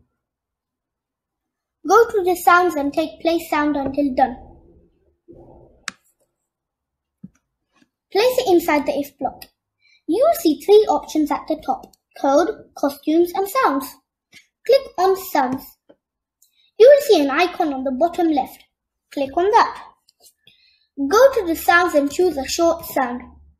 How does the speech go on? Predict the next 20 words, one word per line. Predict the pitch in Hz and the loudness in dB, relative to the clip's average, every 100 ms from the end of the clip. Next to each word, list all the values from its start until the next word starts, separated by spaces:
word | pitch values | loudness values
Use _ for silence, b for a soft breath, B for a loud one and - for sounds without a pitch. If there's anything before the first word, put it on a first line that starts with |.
| _ _ _ _ _ 370 | _ _ _ _ _ 2
I | |
am | 427 359 | 2 4
going | 269 277 | 2 0
to | 277 | -4
pick | - 302 - | -8 -8 0
a | 392 | 0
bass. | 320 247 - - _ _ _ _ _ _ _ _ _ _ - | 0 -6 -10 -18 _ _ _ _ _ _ _ _ _ _ -2
Now | 349 | 2
let's | 453 539 - | 4 2 4
choose | 403 392 320 | 6 6 2
a | 302 | -6
sound | - 330 320 330 | -2 2 2 0
for | - | -2
the | 277 262 - | -2 -2 0
owl's | 285 302 294 - - | 2 2 0 -4 -6
bite. | 247 - - _ _ _ _ _ _ _ _ - | -6 -6 -20 _ _ _ _ _ _ _ _ 0
I'm | 339 392 | 2 4
going | 285 269 | 2 0
to | 269 | -6
pick | - 349 | -6 -6